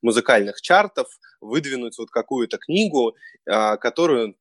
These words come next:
нужно прочитать всем. Сейчас, э, всё-таки и в книжном мире, да, и в музыкальном мире, а, существует гигантское разнообразие, к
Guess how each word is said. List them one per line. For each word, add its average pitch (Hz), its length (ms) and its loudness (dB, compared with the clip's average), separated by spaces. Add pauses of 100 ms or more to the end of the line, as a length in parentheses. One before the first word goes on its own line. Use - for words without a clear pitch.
нужно 131 300 -2
прочитать - 480 -2
всем. - 460 -4 (100)
Сейчас, 175 600 2
э, 127 720 2
всё-таки - 560 -6 (200)
и 127 320 -6
в 110 440 -2
книжном 175 500 -2
мире, 139 300 0
да, 127 200 4
и 113 140 -6
в 104 60 -14
музыкальном 143 680 -4
мире, 131 320 -8 (320)
а, 117 240 -4
существует 165 720 -6
гигантское 139 760 -2
разнообразие, 117 720 -2
к - 60 -20